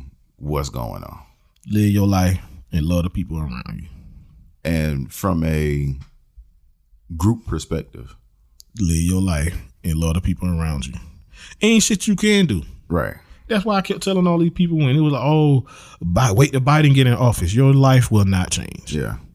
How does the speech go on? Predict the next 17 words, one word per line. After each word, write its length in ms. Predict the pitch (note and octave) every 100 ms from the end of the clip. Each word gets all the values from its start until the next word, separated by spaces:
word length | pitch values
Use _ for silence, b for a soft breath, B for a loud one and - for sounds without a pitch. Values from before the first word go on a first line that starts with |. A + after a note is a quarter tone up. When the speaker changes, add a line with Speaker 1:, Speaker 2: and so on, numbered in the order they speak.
| _ -
Speaker 2:
Like, 160 | B2+
I 40 | A#2+
don't 180 | D#3 D3
know 120 | C3+
what 180 | A#2+ C#3
the 60 |
hell 180 | C3+ C3
y'all 160 | A2+ G2+
thinking. 380 | C#3 B2+ F#2 - - _ _ _ _ _ _ -
It 140 | C3
ain't 160 | D3+ D3
gonna 100 | C#3+
change. 400 | E3 E3 F2 C#2
Speaker 1:
Well, 320 | B2+ G2+ - - _ _ _ _ _ _ _
you 140 | B2
know, 200 | A#2+ G#2 -
I'm, 380 | A2 G2 -